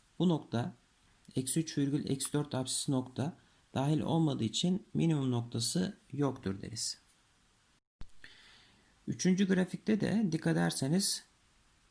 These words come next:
fonksiyonun alacağı en küçük değer vardır. Yani en altta olan nokta eksi üç virgül eksi dört noktası olduğu için minimum noktamız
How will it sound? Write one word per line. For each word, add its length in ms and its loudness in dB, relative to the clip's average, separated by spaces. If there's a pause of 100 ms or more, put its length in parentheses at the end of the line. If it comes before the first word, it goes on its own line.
(280)
fonksiyonun 600 0
alacağı 500 -2 (140)
en 300 2
küçük 400 -8
değer 220 0
vardır. 400 -2
Yani 260 0
en 200 0
altta 300 0
olan 280 2
nokta 500 0
eksi 240 0
üç 180 -4
virgül 320 0
eksi 260 -2
dört 220 -2
noktası 420 -2
olduğu 180 0
için 340 0 (440)
minimum 440 6
noktamız 540 2